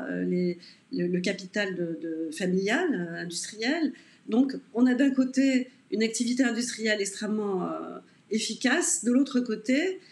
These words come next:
euh, un plaisir de collectionner et qui est fondé sur la construction d'un musée. C'est-à-dire que c'est pas tout à fait une histoire de goût, et, et même pas du tout une histoire de goût,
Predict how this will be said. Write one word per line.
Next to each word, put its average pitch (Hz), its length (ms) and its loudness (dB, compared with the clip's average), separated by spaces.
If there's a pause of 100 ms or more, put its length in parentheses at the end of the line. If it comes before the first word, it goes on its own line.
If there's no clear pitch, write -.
(280)
euh, 180 320 0 (280)
un 208 120 0
plaisir 233 580 4 (160)
de 190 100 -2
collectionner 214 840 0 (420)
et 226 420 4
qui 240 360 2
est 226 80 -2
fondé 262 480 4
sur 285 320 2
la 233 120 4
construction 269 540 2
d'un 247 160 6
musée. 247 480 4 (360)
C'est-à-dire 202 100 -8
que - 60 -8
c'est 233 140 0
pas 320 100 4
tout 277 200 0
à 262 100 6
fait 262 220 2
une 240 80 4
histoire 220 240 -2
de 226 100 0
goût, 240 300 0 (200)
et, 190 240 0 (520)
et 202 80 0
même 208 180 0
pas 254 140 2
du 220 180 0
tout 302 180 -2
une 254 100 2
histoire 208 240 -6
de 190 100 -2
goût, 247 300 0